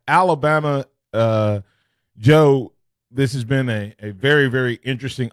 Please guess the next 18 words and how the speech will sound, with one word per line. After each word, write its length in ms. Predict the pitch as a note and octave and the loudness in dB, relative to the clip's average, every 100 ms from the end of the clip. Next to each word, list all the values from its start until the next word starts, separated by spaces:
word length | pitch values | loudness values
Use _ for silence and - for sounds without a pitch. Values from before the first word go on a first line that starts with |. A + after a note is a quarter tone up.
| A2+ | -2
offseason, 800 | A#2 A#2 B2 A#2+ A#2+ C#3+ F3 D3+ | 0 0 0 0 0 -4 -4 -2
but 220 | C#3 C3 | -2 0
for 100 | D#3 | -2
the 120 | C#3 | -2
first 480 | C3 - G#3 A3+ - | -4 -2 0 0 -2
time 320 | - C#3+ C#3 - | -6 -2 -4 -4
in 140 | C3+ | -2
a 80 | B2 | -2
long 400 | C3 E3+ D#3+ C#3+ | 0 0 0 -2
time, 560 | - A2+ A2 G#2+ G#2 - _ _ _ _ _ _ _ | -2 -2 0 -2 -4 -10 _ _ _ _ _ _ _
no 220 | A#2 G#3+ | -2 -2
turnover 640 | C4 G3+ A3 G#3+ F3+ D3 C#3+ | 0 0 2 4 4 4 4
really 320 | D#3 E3+ D3+ | 4 4 2
on 80 | D3 | 0
the 80 | |
coaching 380 | B2+ D3+ D3+ C3 | 2 2 2 -2
staff. 440 | - - E2 B1 _ _ _ - | -4 -6 -8 -10 _ _ _ -6
Um, 680 | A#2 A2+ A2+ G#2+ G#2 G2+ | -2 -2 -2 -2 -6 -12